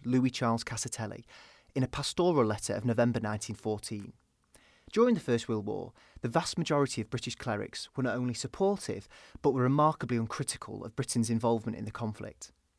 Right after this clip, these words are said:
In order to justify this position, as well as their country's involvement in the war, clerics like Casatelli attempted to portray the conflict as some kind of holy war, an idea which combines the theory of just war with the idea that a conflict is divinely sanctioned by God.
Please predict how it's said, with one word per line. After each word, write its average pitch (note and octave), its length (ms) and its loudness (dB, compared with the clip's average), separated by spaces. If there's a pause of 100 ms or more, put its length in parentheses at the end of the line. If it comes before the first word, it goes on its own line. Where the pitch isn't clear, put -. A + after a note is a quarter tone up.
(420)
In C#3+ 80 4
order C3+ 180 4
to B2+ 140 -6
justify D3+ 460 -4
this A2 120 -6
position, - 460 -8 (240)
as A#2+ 100 2
well B2 160 8
as A#2 120 4
their A2+ 100 2
country's A#2+ 380 2
involvement A2+ 460 2
in G#2 60 -4
the G2+ 100 -4
war, A2+ 440 0 (360)
clerics C3+ 340 6
like D#3 240 4
Casatelli - 600 -6 (220)
attempted F3 380 -2
to - 60 -4
portray - 440 2
the D#3 80 -4
conflict - 600 -2
as A2+ 120 -4
some C#3 180 4
kind A2+ 240 2
of G#2+ 80 -4
holy D3 300 4
war, F#2+ 320 -6 (260)
an A#2+ 80 4
idea C3 380 6
which - 160 -2
combines A2+ 340 2
the A2+ 80 -8
theory A2 320 0
of G#2 80 -4
just - 380 -4
war F#2+ 240 -6 (280)
with A#2+ 120 2
the A#2+ 80 6
idea A2+ 340 4
that A2 140 -2
a - 40 -10
conflict - 540 -4
is G#2+ 80 -6
divinely B2 540 2
sanctioned G#2+ 520 -4
by G#2 180 -2
God. G#2 320 -6